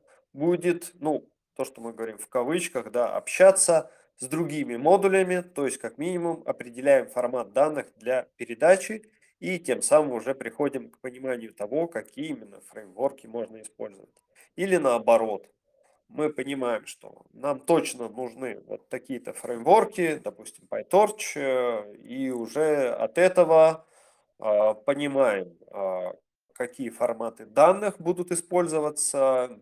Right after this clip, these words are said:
продумываем структуру базы данных, а, каким образом в ней будет, э, проходить информация. Ну и, на мой взгляд, конечно, второй вариант более предпочтительный, так как,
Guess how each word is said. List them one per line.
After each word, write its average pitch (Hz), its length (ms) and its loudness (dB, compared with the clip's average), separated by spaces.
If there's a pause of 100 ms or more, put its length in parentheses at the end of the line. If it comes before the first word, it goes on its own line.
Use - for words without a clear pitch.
(140)
продумываем 123 760 -2
структуру 135 580 -4
базы 98 340 -2
данных, 190 580 6 (500)
а, 107 260 2
каким 135 440 -4
образом 117 500 0 (340)
в 127 160 -14
ней 147 280 -2
будет, 117 460 -12 (140)
э, - 400 -20
проходить 127 520 -6
информация. 208 960 0 (160)
Ну 170 200 -6
и, 127 300 -6 (240)
на 127 100 -6
мой 175 180 2
взгляд, 160 320 -2
конечно, 139 360 -8
второй 143 360 4
вариант 104 340 -4
более 95 300 -10
предпочтительный, 190 1040 -4 (540)
так 135 240 2
как, 113 160 -8